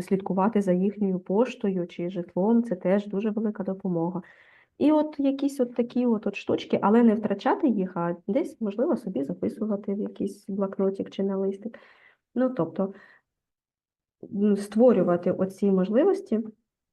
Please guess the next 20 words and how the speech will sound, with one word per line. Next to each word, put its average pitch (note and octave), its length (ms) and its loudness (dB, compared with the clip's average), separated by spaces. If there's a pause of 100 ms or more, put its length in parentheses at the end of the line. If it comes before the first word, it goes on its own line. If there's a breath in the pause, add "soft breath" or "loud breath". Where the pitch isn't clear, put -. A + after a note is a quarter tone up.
(760)
шукати G3 800 0
своєю F#3 480 2
антенкою, F#3 640 -2
де G#3 360 0
це F#3+ 80 -8
можна F#3 280 -4
зробити. F#3+ 460 -4
І - 80 0
тоді, B3 380 0 (160 loud breath)
власне, G#3+ 280 2
ці G#3 140 0
можливості G#3 480 0
будуть G3 260 -4
підтягуватися, F#3+ 840 -8 (360 soft breath)
оскільки G3+ 480 0
це G3 180 -2
буде F#3+ 320 0
як F#3 320 0
і, F#3+ 360 4 (360 loud breath)
ем, F#3+ 1000 -2